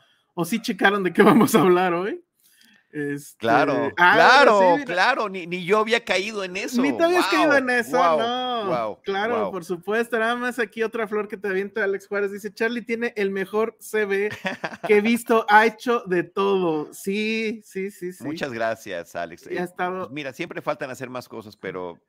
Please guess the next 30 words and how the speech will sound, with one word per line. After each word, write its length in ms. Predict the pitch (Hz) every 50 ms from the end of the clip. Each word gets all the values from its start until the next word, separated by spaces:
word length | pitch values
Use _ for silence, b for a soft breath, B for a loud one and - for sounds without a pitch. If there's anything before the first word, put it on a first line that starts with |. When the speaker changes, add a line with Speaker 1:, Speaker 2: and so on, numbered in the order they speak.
| _ - -
Speaker 2:
muy 180 | 117 127 156 156
contento 400 | - 151 127 - 139 123 - 135
con 140 | - 123 113
las 80 | 123
Speaker 1:
Sí. 60 | 135
Speaker 2:
oportunidades 280 | 139 135 127 120 123 120
que 80 | - -
se 100 | 117 107
me 100 | 110 117
han 80 | 117
dado. 280 | 117 120 123 131 139 - b b b b b _
Y 380 | - 151 156 170 208 226 - _ _ _ _ _ _ _
de 120 | 120 123 123
verdad, 380 | 123 120 127 135 127 - _ _ _
este, 540 | 95 95 - - _ 101 95 92 - _ _
Ale, 460 | _ 98 107 110 110 117 117 - _ _
eh, 560 | 85 80 80 78 78 78 78 76 73 - _ _
Alex, 480 | - 101 110 113 113 107 - - - _ _ _ _ _ _ _ _ _ _
Ale 180 | 120 139 139 135
tú, 340 | - - 160 185 185 _ _ _
Ale, 320 | 95 104 101 104 110 113 -
el 120 | - 87 80
Salón 280 | - 90 95 104 107
Rojo 220 | 110 113 - 113 - -
y 140 | 98 95
Alex 340 | 110 123 117 117 - - -
Juárez 340 | _ _ 92 90 90 92 90
García, 400 | 95 92 87 - 104 104 107 b b b b b b b b b b _
este, 520 | _ 123 127 120 - _ 131 123 123 123 120 120
mm, 380 | 127 127 127 123 123 123 120